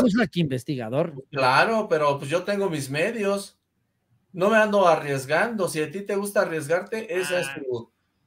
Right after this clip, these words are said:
Speaker 2: tu forma
Speaker 1: Pinche
Speaker 2: de ser.
Speaker 1: Oxlack, ¿cómo no te vas a andar arriesgando, cabrón? ¿No te vas a arriesgar por tu audiencia?
Speaker 2: No, ellos saben que aquí sentadito la pasamos bien.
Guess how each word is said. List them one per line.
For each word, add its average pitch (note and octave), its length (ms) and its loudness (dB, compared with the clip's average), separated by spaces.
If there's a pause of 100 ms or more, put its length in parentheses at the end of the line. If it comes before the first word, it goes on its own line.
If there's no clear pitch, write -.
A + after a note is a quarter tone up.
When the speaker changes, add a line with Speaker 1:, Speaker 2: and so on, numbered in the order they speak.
(280)
Speaker 2:
tu C3 200 -8
forma E3+ 400 4
Speaker 1:
Pinche C#4+ 80 2
Speaker 2:
de C#4+ 120 6
ser. A#3 120 0
Speaker 1:
Oxlack, - 220 2 (420)
¿cómo G4 280 6
no E4+ 120 4
te E4 80 6
vas D#4+ 160 8
a D4 60 6
andar D4 200 6
arriesgando, F#3+ 840 2
cabrón? C3+ 680 -4 (3750)
¿No A3 140 4
te D#4 80 4
vas D4+ 160 6
a C#4+ 80 6
arriesgar G#3 480 4
por A3 180 4
tu F3+ 100 0
audiencia? E3 800 -2 (880)
Speaker 2:
No, C#3+ 460 4
ellos D#3+ 300 0
saben E3 280 2
que D#3 80 -8
aquí D3+ 220 -4
sentadito D#3+ 1000 -2 (160)
la C3 200 -4
pasamos C#3+ 460 0
bien. E3+ 340 -4